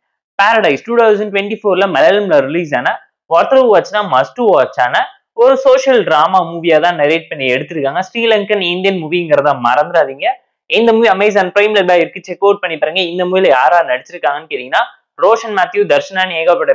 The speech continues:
பேர் நடிச்சிருக்காங்க. படத்தை short and ஸ்வீட்டா ஒன்றரை மணி நேரத்துக்குள்ள social டிராமாவா இம்பாக்ட்ஃபுல்லா நல்ல மெசேஜோட கொடுத்திருக்காங்க. நிறைய film festival award win பண்ண ஒரு நல்ல மூவிங்கிறத மறந்துடாதீங்க. short and ஸ்வீட்டா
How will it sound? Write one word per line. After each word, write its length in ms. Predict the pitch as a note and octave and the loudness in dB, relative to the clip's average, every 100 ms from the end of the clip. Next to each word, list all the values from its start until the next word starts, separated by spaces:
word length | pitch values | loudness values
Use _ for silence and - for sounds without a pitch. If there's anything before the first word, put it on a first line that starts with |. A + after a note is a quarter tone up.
| E3 | 0
பேர் 120 | F3+ | -4
நடிச்சிருக்காங்க. 500 | D#3 C#3 D#3+ C#3+ D#3+ F3+ | -2 -6 -8 -6 -6 -2
படத்தை 320 | D#3 D#3+ - - | 0 0 -2 0
short 260 | F#3+ F3+ G3 | 2 0 -2
and 100 | F3+ | -4
ஸ்வீட்டா 160 | F3+ F3+ C#3 | 0 2 0
ஒன்றரை 240 | E3 F#3+ | 0 -2
மணி 160 | F#3 F3 | 0 -4
நேரத்துக்குள்ள 460 | F3 E3+ C3+ C3+ B3 - - _ _ A#3+ | -4 -8 -4 0 0 0 -20 _ _ 2
social 320 | B3 B3+ A#3 | 2 2 0
டிராமாவா 320 | F#3+ F3 E3+ F#3+ F3 | 2 2 2 2 -2
இம்பாக்ட்ஃபுல்லா 560 | G#3+ B3+ B3 - G3 G#3 C3+ | -4 -2 -2 0 -2 0 0
நல்ல 260 | D#3 G#3 F3+ | 2 2 0
மெசேஜோட 460 | D3 G3 F#3 F3+ F#3 | -4 -2 -2 0 -2
கொடுத்திருக்காங்க. 560 | F3+ D#3+ D3+ C#3 C#3+ F#3+ D#3 | -6 -16 -6 -4 -2 -4 0
நிறைய 220 | C#3 F#3+ G#3+ | 2 2 0
film 220 | G#3 G3+ | -4 -6
festival 340 | G3 - F3 F3+ | -6 -2 2 2
award 260 | D#3+ F3+ D#3+ | 4 2 0
win 160 | D#3 C#3 | -8 -8
பண்ண 200 | C3 G3 C4 _ _ - E3 | -4 -4 -4 _ _ -2 0
ஒரு 120 | F#3 F3+ | 2 2
நல்ல 160 | G3+ A3+ G3 | 2 2 0
மூவிங்கிறத 480 | F#3+ F#3 E3 D#3 C#3+ | -4 -4 -2 -2 0
மறந்துடாதீங்க. 600 | C#3 E3+ F3 D3 D#3 F#3+ G3+ | 0 0 0 -2 -2 -8 -2
short 220 | F3+ F#3+ | 0 0
and 80 | F3+ | 0
ஸ்வீட்டா 240 | D#3+ F3 | 2 2